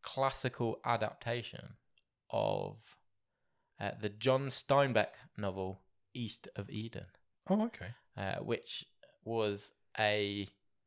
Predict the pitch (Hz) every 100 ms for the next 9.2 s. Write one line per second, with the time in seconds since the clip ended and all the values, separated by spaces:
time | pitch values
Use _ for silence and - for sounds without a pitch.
0 | _ _ _ _ _ - 135 135 110 110
1 | 98 120 113 101 95 104 98 92 - 95
2 | - 104 - 107 107 - - 127 104 101
3 | 104 - - - - 185 202 160 135 110
4 | 117 104 104 120 _ 123 117 113 - 117
5 | 113 165 185 123 110 107 110 113 135 -
6 | - 143 131 127 101 - 110 107 - 135
7 | - 143 156 - 143 120 - 107 - _
8 | _ _ _ 110 104 123 113 - 104 120
9 | 104